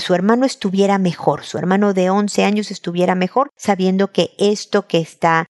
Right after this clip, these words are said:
haciendo es, no es correcto y no le hace bien a él, al hermano de once años y desde luego tampoco al de cuatro.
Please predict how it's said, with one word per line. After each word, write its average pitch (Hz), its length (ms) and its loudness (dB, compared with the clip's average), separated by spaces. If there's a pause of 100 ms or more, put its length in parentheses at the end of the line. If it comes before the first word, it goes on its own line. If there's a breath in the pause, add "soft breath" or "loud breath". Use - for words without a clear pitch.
haciendo 180 840 0
es, 175 260 -4
no 175 160 2
es 175 240 -4
correcto 180 560 -2
y 190 80 0
no 175 140 0
le 165 100 2
hace 170 220 0
bien 180 260 0 (100)
a 175 180 2
él, 196 340 0 (100)
al 165 160 0
hermano 208 440 0
de 202 120 -2
once 196 220 -2
años 214 340 0
y - 80 -4
desde 175 260 2
luego 170 220 0
tampoco 160 440 -4
al 156 80 -2
de 151 100 -6
cuatro. - 340 -12